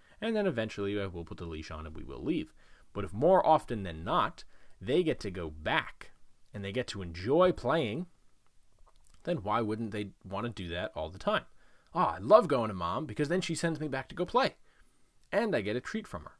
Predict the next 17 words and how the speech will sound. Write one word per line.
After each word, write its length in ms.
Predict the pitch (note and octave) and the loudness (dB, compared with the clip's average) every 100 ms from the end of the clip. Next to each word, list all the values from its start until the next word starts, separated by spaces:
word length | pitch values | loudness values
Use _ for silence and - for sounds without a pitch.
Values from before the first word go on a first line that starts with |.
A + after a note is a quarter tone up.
| _ | _
Or 240 | - C#3 A#2+ | 0 4 4
I 20 | |
get 180 | G2+ F#2 | 2 0
love, 300 | D3+ E3+ F2+ | 4 6 4
I 60 | |
get 160 | D#2+ - | -2 -4
praise, 320 | - F#3+ G#2 | 0 2 2
whatever 260 | G#2+ E3 F#2 | 0 -2 -4
it 100 | - | -10
is." 140 | - - _ _ - - _ - _ | -14 -20 _ _ -20 -20 _ -20 _
So 60 | - | -6
the 80 | A2+ | 2
more 180 | D#3+ F#3+ | 8 8
often 260 | E3+ D3 | 8 4
we 100 | B2 | -2
do 180 | A#2 C#3 | -2 0
that, 300 | G2 G2 - | 0 0 -4